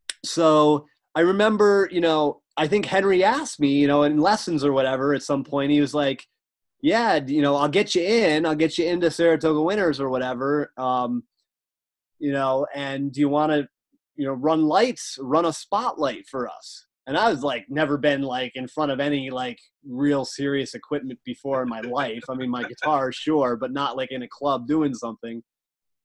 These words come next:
And so I get into the club, you know, basically, and, you know, he introduces me to the spotlight up in, up in the rafters in Saratoga Winters. And I was stage right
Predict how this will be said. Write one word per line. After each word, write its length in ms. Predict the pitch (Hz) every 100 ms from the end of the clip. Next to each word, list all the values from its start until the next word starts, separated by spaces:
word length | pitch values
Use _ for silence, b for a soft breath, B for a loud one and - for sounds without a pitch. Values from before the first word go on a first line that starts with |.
| _ _ _ _ -
And 480 | 175 170 170 170 156
so 160 | 185
I 100 | 190
get 180 | 190 214
into 240 | 208 190
the 80 | 170
club, 520 | 160 202 254 214 175
you 160 | 160 156
know, 460 | 143 139 143 151 -
basically, 640 | 127 139 135 147 151 185 -
and, 500 | 135 143 139 139 135 _ _ _ _ _ _ _
you 120 | 160
know, 160 | 160 156
he 200 | 156 151
introduces 680 | 175 170 - 185 220 165 151
me 140 | 170
to 80 | 165
the 160 | 151 147
spotlight 640 | - 170 220 202 143 135
up 180 | 143 147
in, 240 | 147 147 147
up 180 | 147 151
in 80 | 151
the 100 | 135
rafters 720 | 165 208 214 - 143 135 123
in 260 | 139 139
Saratoga 540 | - 175 170 - 165 156
Winters. 560 | 170 226 127 104 -
And 120 | 131
I 100 | 131
was 320 | 139 135 - - _ _ _ _ _
stage 880 | - - - 165 175 185 180 160 - -
right 520 | 135 147 170 277 156